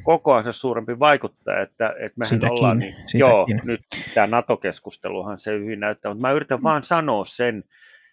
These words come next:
Speaker 1: että tällä hetkellä me ei olla luonnon osalta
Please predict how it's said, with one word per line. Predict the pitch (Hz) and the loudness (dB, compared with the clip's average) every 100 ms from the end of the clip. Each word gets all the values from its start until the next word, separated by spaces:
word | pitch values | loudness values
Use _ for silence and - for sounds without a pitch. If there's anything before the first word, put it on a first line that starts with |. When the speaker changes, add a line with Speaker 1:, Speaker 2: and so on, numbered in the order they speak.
| _ | _
Speaker 1:
että | - - - | -10 -10 -4
tällä | 180 185 | 0 2
hetkellä | 156 120 - 117 113 104 - _ _ - | 2 0 -2 -2 0 -2 -4 _ _ -14
me | 135 | -2
ei | 139 156 | 0 0
olla | 156 147 113 | 0 0 0
luonnon | 113 139 123 98 98 | 0 0 0 -2 -8
osalta | 117 101 104 98 - | -8 -4 -4 -6 -10